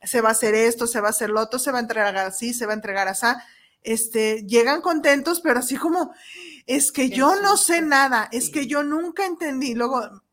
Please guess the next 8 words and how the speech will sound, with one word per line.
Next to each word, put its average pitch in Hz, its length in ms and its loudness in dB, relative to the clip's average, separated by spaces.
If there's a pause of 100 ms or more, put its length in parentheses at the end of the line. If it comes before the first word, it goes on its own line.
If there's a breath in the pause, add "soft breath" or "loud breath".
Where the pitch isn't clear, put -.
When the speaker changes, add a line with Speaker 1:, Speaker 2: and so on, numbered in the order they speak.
Speaker 1:
mientras 220 440 -8
más 220 180 -4
grandecitos 254 720 -6
es, 208 180 -6 (360 soft breath)
"Yo 247 200 -4
soy 370 200 -2
muy 339 180 0
burra 302 580 -2